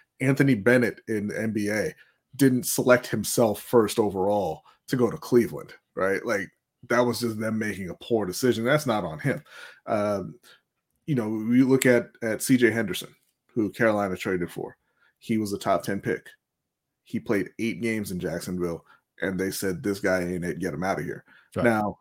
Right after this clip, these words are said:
Speaker 1: no matter what happens to C J Henderson for the rest of his career, he's a bust for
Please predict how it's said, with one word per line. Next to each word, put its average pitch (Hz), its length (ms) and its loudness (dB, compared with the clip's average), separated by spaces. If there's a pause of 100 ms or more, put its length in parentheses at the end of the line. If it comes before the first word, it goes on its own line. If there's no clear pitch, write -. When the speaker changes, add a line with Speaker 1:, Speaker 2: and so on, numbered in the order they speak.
(480)
Speaker 1:
no 117 200 4
matter 120 320 6
what 101 340 4
happens 101 560 0
to - 140 -4
C 120 180 4
J 101 140 4
Henderson 104 420 0
for 92 120 -4
the 90 100 2
rest 107 240 0
of 92 80 -4
his 82 100 -4
career, 98 560 2 (160)
he's 139 300 4
a 98 100 6
bust 85 640 0 (420)
for 113 720 2